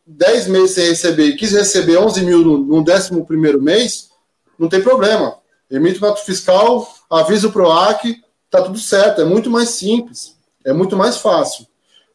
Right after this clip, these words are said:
do que chamamento. Então tem que ficar esperto, porque de repente algum governo desavisado resolve fazer com base na, na lei de chamamento, e aí vai ser uma pindaíba,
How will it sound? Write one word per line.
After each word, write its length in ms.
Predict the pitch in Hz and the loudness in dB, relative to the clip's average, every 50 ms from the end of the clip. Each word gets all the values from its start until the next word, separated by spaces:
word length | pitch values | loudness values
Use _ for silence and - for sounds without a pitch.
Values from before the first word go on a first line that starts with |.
| _ _ | _ _
do 120 | 139 151 | -4 -4
que 80 | 156 180 | -2 -2
chamamento. 640 | - - 190 190 208 214 202 185 165 147 139 - 127 | -2 -2 0 0 0 0 2 0 0 0 -2 -6 -8
Então 260 | 123 - 165 165 160 | -6 -2 -2 -2 -2
tem 120 | 185 208 196 | -2 -4 -6
que 40 | |
ficar 220 | - - - 208 196 | -8 -6 -2 -2 0
esperto, 560 | 180 185 - - 180 180 180 196 202 - 220 | 0 -2 -2 0 2 2 2 2 0 -4 -8
porque 460 | - - 226 196 - 165 165 165 175 | -10 -10 -12 -6 -2 0 2 2 2
de 160 | 165 156 151 147 | 2 0 0 0
repente 300 | 143 - 160 170 165 175 | 0 -2 -4 -2 -2 -2
algum 180 | 160 151 165 | -2 0 0
governo 280 | 160 151 143 143 156 151 | 2 2 2 0 -2 -2
desavisado 680 | - 156 156 151 160 151 151 151 156 170 - 208 202 - _ _ _ _ _ | -2 -2 -2 -2 -2 0 0 2 2 2 0 -2 -6 -10 _ _ _ _ _
resolve 340 | 143 139 143 175 185 190 185 | -6 0 2 2 2 2 2
fazer 240 | 185 175 - 160 160 | 0 2 2 0 -2
com 140 | 160 165 156 | -2 -2 0
base 280 | 151 147 143 139 143 | 2 2 0 0 0
na, 160 | 151 143 139 | -2 -2 0
na 240 | 139 139 139 139 135 | 0 0 0 0 2
lei 160 | 135 143 147 | 2 2 2
de 80 | 139 139 | 0 0
chamamento, 680 | - 160 156 165 160 165 165 180 220 226 - 240 - - - _ _ _ _ _ | -2 -2 0 0 0 2 0 0 0 -2 -4 -8 -12 -12 -18 _ _ _ _ _
e 140 | - 156 175 | -6 -2 0
aí 160 | 165 165 180 | 2 2 4
vai 140 | 190 214 208 | 2 2 0
ser 180 | - - - | -2 -2 -2
uma 220 | 208 214 226 214 - | 0 0 0 0 0
pindaíba, 600 | 196 214 220 247 247 196 170 175 160 160 180 | -2 0 0 2 2 2 2 0 0 -2 -4